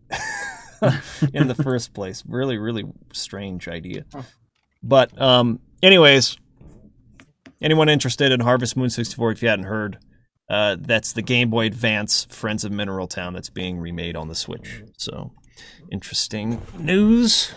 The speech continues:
Speaker 1: Cool stuff to look forward to. Um, okay. Let's jump into, uh, our main topic for today. So, Sam, the reason that I, I wanted to bring you on is I saw this,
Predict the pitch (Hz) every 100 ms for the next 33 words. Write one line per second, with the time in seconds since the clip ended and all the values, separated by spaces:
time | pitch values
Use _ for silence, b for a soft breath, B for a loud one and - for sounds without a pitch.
0 | - - 113 - - 110 - 107 - 113
1 | 120 117 131 127 _ B B B B B
2 | _ - 131 131 135 131 131 131 _ _
3 | - 208 202 127 - _ _ _ _ _
4 | _ - 226 - 320 285 262 226 - 214
5 | 202 - 175 180 175 170 160 - _ 151
6 | 151 147 151 147 127 123 113 95 104 -
7 | 98 90 - 151 135 - - 196 160 127
8 | 143 135 139 175 175 170 151 135 123 123
9 | 120 123 131 143 120 110 120 120 110 98
10 | 95 85 85 - 101 98 92 98 120 123
11 | - 131 131 123 113 110 -